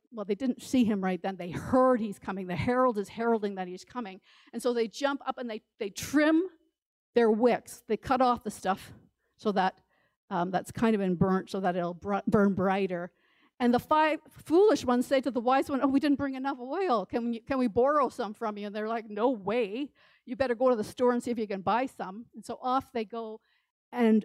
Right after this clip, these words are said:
while they are away, the bridegroom comes, and they miss out on going into the banquet with him. So that's a little summary. And then Jesus goes into this parable of the talents, and he says again, so he's saying,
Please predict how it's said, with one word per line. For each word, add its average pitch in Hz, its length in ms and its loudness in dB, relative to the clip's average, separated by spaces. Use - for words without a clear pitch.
while 240 480 2
they 226 240 -2
are 220 220 -2
away, 202 340 -2
the 202 120 -10
bridegroom 196 600 -4
comes, 185 480 -8
and 190 160 -8
they 190 120 -8
miss 208 440 -8
out 202 380 -10
on 202 140 -10
going 185 260 -6
into 180 200 -10
the 165 100 -14
banquet 175 440 -12
with 175 220 -14
him. 160 220 -10
So 311 80 0
that's 285 260 2
a 277 60 2
little 269 300 2
summary. 262 500 0
And 262 160 0
then 370 160 0
Jesus 302 360 2
goes 247 240 2
into 262 420 -4
this 202 340 -4
parable 247 480 4
of 190 140 -2
the 185 100 -2
talents, 269 640 0
and 226 80 -2
he 226 140 2
says 226 180 2
again, 208 720 -2
so 233 200 -4
he's 233 180 -8
saying, 233 300 2